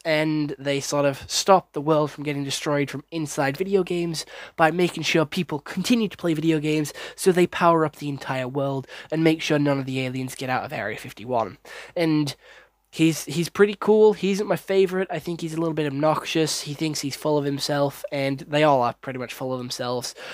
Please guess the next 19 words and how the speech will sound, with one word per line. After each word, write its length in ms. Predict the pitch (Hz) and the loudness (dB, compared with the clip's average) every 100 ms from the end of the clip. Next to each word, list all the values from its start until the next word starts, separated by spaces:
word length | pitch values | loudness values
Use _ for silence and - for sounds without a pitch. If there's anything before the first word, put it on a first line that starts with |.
| - | -4
However, 480 | - 151 143 147 143 - - - _ _ - | 6 8 8 4 2 -2 -20 -20 _ _ 2
I, 160 | 160 - | 2 6
I 120 | 160 | 4
just 220 | 151 156 - | 4 -2 2
don't 220 | 156 139 | 2 4
like 220 | 139 139 | -2 -2
this 220 | 143 131 | -6 -4
one. 260 | 143 135 131 _ | -2 -2 -6 _
He, 300 | - 170 170 | -2 0 2
he 180 | 175 | 6
isn't 160 | 170 170 | 6 4
full 180 | 170 165 | 2 2
of 60 | |
himself 380 | 147 135 156 151 | 2 2 0 0
in, 60 | 143 | -2
like, 120 | 143 | -4
a 60 | 139 | -6
good 280 | 127 143 135 | -2 -2 0
way, 320 | 135 135 | -2 -2